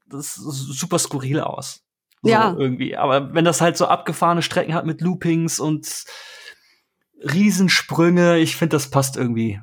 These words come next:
Speaker 1: das passt irgendwie ganz gut zu, zu diesem ohnehin schon etwas, ja, ähm, over the top Forza Horizon.
Speaker 2: Mhm.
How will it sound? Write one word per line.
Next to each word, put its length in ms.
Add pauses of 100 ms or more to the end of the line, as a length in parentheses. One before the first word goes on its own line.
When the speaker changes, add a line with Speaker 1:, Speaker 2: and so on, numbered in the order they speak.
(160)
Speaker 1:
das 160
passt 260
irgendwie 380 (680)
ganz 320
gut 260
zu, 180 (140)
zu 140
diesem 420
ohnehin 320
schon 280
etwas, 680 (1000)
ja, 520 (220)
ähm, 280
over 220
the 140
top 260
Forza 360
Horizon. 580
Speaker 2:
Mhm. 420